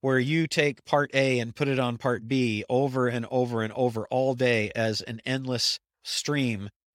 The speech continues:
of parts come by you, and you're supposed to do the same thing over and over and over, that is the antithesis of creativity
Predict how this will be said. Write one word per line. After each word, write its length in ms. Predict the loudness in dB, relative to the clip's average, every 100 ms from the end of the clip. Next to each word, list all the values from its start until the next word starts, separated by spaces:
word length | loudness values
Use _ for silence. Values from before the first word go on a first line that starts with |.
| -4
of 220 | -4 0
parts 380 | 2 2 0 -8
come 260 | -6 -4
by 220 | 2 2
you, 220 | 2 0 -6
and 140 | -4 -2
you're 100 | 0
supposed 440 | -2 -2 -2 -2
to 60 | -4
do 140 | -4
the 100 | -2
same 360 | -2 -2 -2 -2
thing 280 | -2 -2 -2
over 360 | -2 0 0
and 100 | -2
over 200 | -2 -2
and 100 | 0
over, 320 | -2 -2 -6 -8 _ _ _ -4
that 240 | 4 4 6
is 320 | 4 2 0
the 160 | 0
antithesis 840 | 0 -2 -2 0 0 -2 -4 -6 -6 _ _ _ -8
of 140 | -8
creativity 720 | -2 -2 0 -4 -4 -8 -12